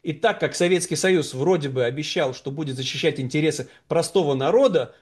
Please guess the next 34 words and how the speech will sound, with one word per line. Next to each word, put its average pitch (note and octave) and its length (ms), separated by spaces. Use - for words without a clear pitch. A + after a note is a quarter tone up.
то C3 100
здесь E3 160
вообще G3+ 340
ничего C3 420
не C#3+ 100
укладывалось, D#3 600
никакая F3 500
логика, F#3+ 640
тем D#3 140
более, D3+ 160
что C3+ 100
там C3+ 180
было C3+ 180
много. C#3 480
И B2 220
западных F3+ 440
журналистов D#3 460
не, D3 260
не E3+ 180
помогало E3+ 440
это G3+ 260
всё G3+ 140
понять G3+ 420
и D3+ 100
объяснить. F#3 680
И C3 80
вот A3 220
тоже F3 320
яркий C#3 400
образец C#3 520
такого A#2+ 340
классического C#3+ 580
советского C3+ 520
лицемерия, A3 800